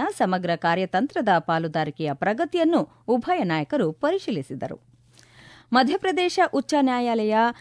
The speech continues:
ಇಂದು ಧಾರ್ ಜಿಲ್ಲೆಯಲ್ಲಿರುವ ಭೋಜಶಾಲಾ ಸಂಕೀರ್ಣವನ್ನು ಹಿಂದೂ ದೇವಾಲಯ ಎಂದು ಘೋಷಿಸಿತು. ಇಲ್ಲಿ ಸರಸ್ವತಿ ದೇವಾಲಯವಿತ್ತು ಮತ್ತು ಆ ಸ್ಥಳವು ಸಂಸ್ಕೃತ ಕಲಿಕೆಯ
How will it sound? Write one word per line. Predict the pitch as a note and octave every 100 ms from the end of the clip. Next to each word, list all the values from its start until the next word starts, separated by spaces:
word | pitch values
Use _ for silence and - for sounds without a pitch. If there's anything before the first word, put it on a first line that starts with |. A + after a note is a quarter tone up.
| -
ಇಂದು | A3 D#4+ E4+ A#3
ಧಾರ್ | E3 F3 A3 D4
ಜಿಲ್ಲೆಯಲ್ಲಿರುವ | A#3 A3 F#3+ F3+ E3+ F3 F#3+
ಭೋಜಶಾಲಾ | D#3+ A3+ C#4 D#4 - F#3 D#3+
ಸಂಕೀರ್ಣವನ್ನು | C#3+ F3 E3 D#3+ E3+ D#4 G3+ - - -
ಹಿಂದೂ | D4 E4+ G4
ದೇವಾಲಯ | A#3 F3+ E3+ E3 D#3+ D3
ಎಂದು | F3 C4 G#3
ಘೋಷಿಸಿತು. | F3 - C4 - C#3 C#3+ A#2 - _ -
ಇಲ್ಲಿ | A3 B3 D#4+
ಸರಸ್ವತಿ | D#4+ C#4 D4 D4+ C#4+ A#3+ F3
ದೇವಾಲಯವಿತ್ತು | F3 A#3+ B3+ D#3+ D3+ C#3+ C4+ A4 -
ಮತ್ತು | D4 A#3 -
ಆ | G#3
ಸ್ಥಳವು | B3 - E4 F#4 A3+
ಸಂಸ್ಕೃತ | G3+ A#3+ B3+ - G4+ -
ಕಲಿಕೆಯ | A3 F#3+ F3 F3